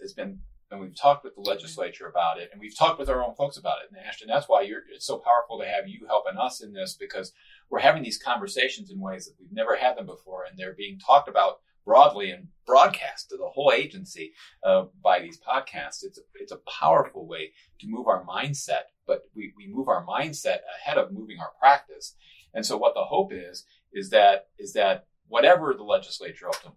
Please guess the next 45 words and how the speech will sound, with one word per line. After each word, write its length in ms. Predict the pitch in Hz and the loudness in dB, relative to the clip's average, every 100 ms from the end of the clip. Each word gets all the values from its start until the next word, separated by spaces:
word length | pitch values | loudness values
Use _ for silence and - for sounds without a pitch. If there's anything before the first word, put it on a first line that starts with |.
| 175 | -14
ultimately 360 | 175 170 170 | -16 -18 -14
gives 200 | - - | -8 -8
us, 160 | - - | -10 -6
whatever 420 | - - 139 156 | -4 4 4 4
resources 520 | 117 107 98 92 - 95 | -4 -10 -8 -10 -12 -12
we 100 | 92 | -4
ultimately 400 | 107 107 95 90 | -4 -6 -16 -12
have, 280 | 92 87 80 _ _ - | -4 -2 -2 _ _ -8
we'll 120 | 104 | -6
be 100 | 117 | -6
able 140 | 107 101 | -10 -10
to 60 | |
use 380 | 98 113 147 139 | -10 -8 -10 -8
those 400 | 110 98 98 - | -2 -2 -2 -6
to 140 | - - | -12 -16
dec-, 360 | - _ - - _ | -18 _ -20 -20 _
to 160 | - 98 | -14 -12
start 560 | - - 143 147 - - _ _ _ | -10 8 10 10 6 -10 _ _ _
to 80 | - | -16
decrease 520 | 101 95 95 87 82 | -14 -14 -14 -14 -14
the 80 | 95 | -10
number 260 | 95 95 85 | -8 -6 -8
of 60 | |
children 280 | - - 85 | -10 -14 -14
in 60 | - 190 | -8 4
foster 300 | 196 - - | 4 4 -10
care. 140 | - 180 | -16 -14
And 120 | 190 | -12
when 100 | 190 | -12
we 160 | 165 156 | -14 -10
do, 300 | 135 123 107 - _ _ | -6 -6 -10 -20 _ _
the 60 | 143 | -10
caseloads 560 | - 139 - 113 101 | -2 -2 0 -2 -2
can 140 | - 95 | -10 -16
come 200 | 95 95 | -14 -10
down. 340 | 107 127 107 | -2 0 0
And 120 | 92 | -4
then 220 | 95 95 - | -10 -12 -10
rather 400 | 101 139 139 113 | 4 6 6 2
than, 360 | 101 95 95 95 _ _ _ | -4 -6 -6 -12 _ _ _
you 120 | 104 90 | -10 -10
know, 180 | - - | -10 -6
cutting 260 | - 87 82 | -6 -6 -8
staff 480 | - 135 135 123 - | 2 6 6 4 -2
or 280 | 95 87 | -10 -10